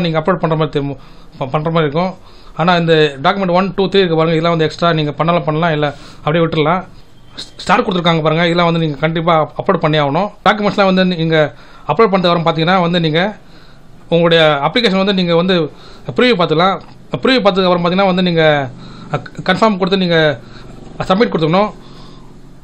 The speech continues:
So, friends, உங்களுக்கு ஏதாவது doubt இருந்துச்சுன்னா, இந்த application சம்மந்தமான உங்களுக்கு ஏதாவது doubt இருந்துச்சுன்னா, நீங்க வந்து comment பாக்ஸ்ல வந்து நீங்க comment பண்ணுங்க. So, உங்களோட doubt வந்து நான் clear பண்றேன். So, friends, உங்களுக்கு இந்த video வந்து பிடிச்சிருந்தா like பண்ணுங்க, share பண்ணுங்க.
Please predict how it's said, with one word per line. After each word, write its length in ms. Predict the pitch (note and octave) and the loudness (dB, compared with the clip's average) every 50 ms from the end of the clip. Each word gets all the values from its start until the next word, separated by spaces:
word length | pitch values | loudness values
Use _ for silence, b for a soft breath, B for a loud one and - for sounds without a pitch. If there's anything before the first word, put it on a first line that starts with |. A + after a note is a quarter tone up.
| - - - - - - - - - - - - - - - | -20 -20 -20 -20 -20 -20 -20 -20 -20 -20 -20 -20 -12 -4 -2
So, 80 | G3+ F#3+ | 0 0
friends, 220 | - A#3 A#3+ F#3+ G#3 | 2 2 2 2 2
உங்களுக்கு 220 | F#3+ F#3+ F3+ E3+ F3+ | 0 0 2 2 2
ஏதாவது 200 | G3 A3 G#3+ G3+ F#3 E3 D3 | 4 4 4 2 0 2 2
doubt 160 | F#3+ A3+ A#3+ | 2 2 2
இருந்துச்சுன்னா, 280 | G#3 G#3+ F3 E3 G3+ G#3 G3 | 2 0 0 2 2 2 2
இந்த 140 | F#3 F3 F3 E3+ D#3+ D#3 D3+ | 2 2 2 2 2 2 2
application 380 | D#3 - G#3 G3+ F#3 - E3+ - | 0 0 0 0 0 -2 -2 -2
சம்மந்தமான 300 | - E3+ F3 E3+ F3+ F3+ | -2 -2 0 0 0 0
உங்களுக்கு 220 | F3 E3 D3+ D#3 E3+ | 0 0 0 0 0
ஏதாவது 120 | F3 E3 | 0 2
doubt 140 | F3 F#3+ E3 | 0 0 0
இருந்துச்சுன்னா, 280 | E3+ D3 D#3 F3+ E3+ E3 | 0 0 0 0 0 0
நீங்க 120 | D#3 D#3 D#3+ | -2 -2 0
வந்து 140 | E3 F#3 F#3+ F#3 F#3 B B B B B B B2+ B2 | 0 0 0 -2 -4 B B B B B B -6 -2
comment 200 | - G3+ A3+ A3 G3+ | 0 2 2 2 2
பாக்ஸ்ல 200 | F3+ - F3 E3+ | 0 0 -2 -2
வந்து 120 | F3+ F#3 F3 E3+ | 0 0 0 0
நீங்க 140 | D#3+ D#3 D3 - - - C3 | 0 -2 -4 -4 -8 -8 -4
comment 220 | D#3+ F#3 A3 G#3+ F3+ | -2 0 0 0 0
பண்ணுங்க. 240 | D#3+ D3+ C#3+ D3+ E3+ F#3+ F3+ F3 B B B B B B B B B B | 0 2 2 2 2 0 -2 -4 B B B B B B B B B B
So, 40 | - - | -6 -4
உங்களோட 200 | D#3+ D#3+ D#3 D3 E3+ | -2 0 0 2 2
doubt 180 | G#3 G3+ F#3+ | 2 2 0
வந்து 140 | E3+ F3 E3 | 0 -2 -2
நான் 80 | D#3 - | -2 -2
clear 180 | F3+ F#3 E3+ D#3+ | -2 -2 -2 -2
பண்றேன். 280 | D3+ C#3 D3+ E3+ F#3 F#3 F#3 - B B B B B B B B B - | -4 -2 -2 -2 -2 -4 -6 -10 B B B B B B B B B -2
So, 120 | - F#3 F3 | -2 0 2
friends, 180 | G#3+ G#3+ F#3 F#3+ | 2 0 0 0
உங்களுக்கு 220 | F3 E3+ E3 E3 E3 | 0 0 0 0 0
இந்த 80 | D#3+ E3 | 2 2
video 140 | G#3+ A3+ G#3 F#3 | 2 2 2 2
வந்து 120 | F3+ E3+ - | 0 -2 -4
பிடிச்சிருந்தா 280 | F3+ - F#3 F3 E3 E3 | -4 -2 0 0 0 0
like 120 | F#3 F#3 - | 0 -2 -2
பண்ணுங்க, 180 | F3 D#3+ - E3 | -2 -2 0 0
share 140 | E3 D#3 D3 | 0 0 0
பண்ணுங்க. 220 | D3 C#3+ C#3+ D#3 | -2 -2 0 -2